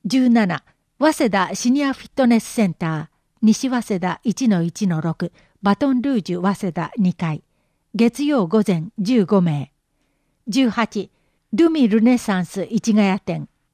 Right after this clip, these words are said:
市ヶ谷八幡町二の一、大手町建物市ヶ谷ビル四階。火曜午後十五名。十九、早稲田イーライフ北新宿、北新宿一の三十三の七、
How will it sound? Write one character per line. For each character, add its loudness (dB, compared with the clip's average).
市 0
ヶ -2
谷 0
八 -2
幡 2
町 -6
二 4
の 0
一、 -10
大 4
手 -2
町 -4
建 -2
物 -2
市 -4
ヶ 2
谷 2
ビ 0
ル -4
四 0
階。 -8
火 0
曜 0
午 2
後 -2
十 0
五 0
名。 -4
十 0
九、 -2
早 2
稲 -4
田 -2
イ 0
ー 0
ラ -2
イ -4
フ -10
北 -4
新 -4
宿、 -12
北 -4
新 -2
宿 -8
一 -6
の 2
三 -2
十 -6
三 -4
の -6
七、 -4